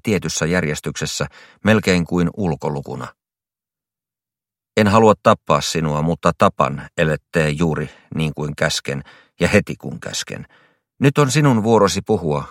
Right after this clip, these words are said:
kultaseni. Ymmärrätkö, mitä minä sanoin?" Jean Galera, jolla oli lyhyt ruskea tukka,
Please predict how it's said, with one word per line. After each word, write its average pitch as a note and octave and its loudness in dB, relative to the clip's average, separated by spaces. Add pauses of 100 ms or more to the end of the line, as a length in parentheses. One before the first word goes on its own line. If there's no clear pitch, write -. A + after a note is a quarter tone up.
kultaseni. C#2+ -2 (420)
Ymmärrätkö, A#2+ 4
mitä G2 0
minä F#2 0
sanoin?" C2+ -6 (2500)
Jean B2 4 (200)
Galera, G2 2 (460)
jolla G2 6
oli G2 4
lyhyt G#2 0
ruskea F2 -2
tukka, D#2 -6